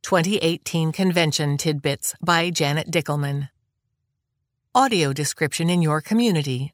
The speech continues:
by Joel Snyder. Medicare and Diabetes by Danielle Kunkel.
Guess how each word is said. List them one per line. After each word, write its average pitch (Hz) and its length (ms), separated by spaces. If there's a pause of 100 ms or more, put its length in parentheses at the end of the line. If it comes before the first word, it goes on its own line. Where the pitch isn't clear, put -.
by 156 280
Joel 151 360
Snyder. 143 640 (1080)
Medicare 170 640
and 196 120
Diabetes 165 760 (160)
by 156 240
Danielle 156 640
Kunkel. 143 560